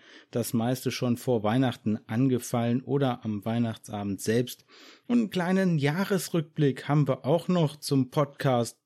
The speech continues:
Das ist nämlich hier die letzte Folge im Jahr zweitausenddreiundzwanzig. Da lasse ich's mir nicht nehmen, ein bisschen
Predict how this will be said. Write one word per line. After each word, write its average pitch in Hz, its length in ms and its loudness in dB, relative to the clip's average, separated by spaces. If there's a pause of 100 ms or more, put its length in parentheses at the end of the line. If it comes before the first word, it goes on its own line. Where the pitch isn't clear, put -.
(640)
Das 143 240 -4
ist 160 240 -2
nämlich 139 340 2
hier 131 200 0
die 127 180 -2
letzte 117 720 0
Folge 139 840 0
im 127 260 2
Jahr 131 280 0
zweitausenddreiundzwanzig. 131 1500 2 (340)
Da 110 120 -4
lasse 120 240 0
ich's 113 120 -6
mir 123 120 2
nicht 117 180 2
nehmen, 117 220 4
ein 101 80 -2
bisschen 117 480 0